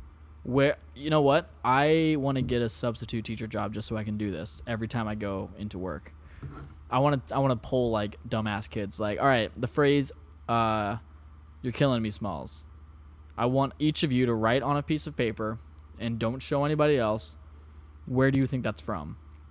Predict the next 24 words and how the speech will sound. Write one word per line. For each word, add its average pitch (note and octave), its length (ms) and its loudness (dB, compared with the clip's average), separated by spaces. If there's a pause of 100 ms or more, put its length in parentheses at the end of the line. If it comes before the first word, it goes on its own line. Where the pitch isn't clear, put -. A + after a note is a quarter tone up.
And A#2+ 80 0
I C3 80 4
bet D3 180 6
if C#3+ 100 2
I C3 80 6
collected C3 500 2
that C#3+ 200 2
paper, A2 460 0 (640)
like, G#2+ 300 -4 (460)
ten D3+ 360 -2
percent C#3+ 320 0
of C3 60 -2
those B2 200 0
kids, G#2+ 520 -4
like, B2+ 100 0
I'm D#3 100 2
talking, F3 280 4
like, C3+ 140 0
twelve-year-olds G#2 760 0
in A2+ 160 -6
two A#2 160 -6
thousand G#2+ 280 -4
twenty, G2 360 -6
I'm, B2 300 -8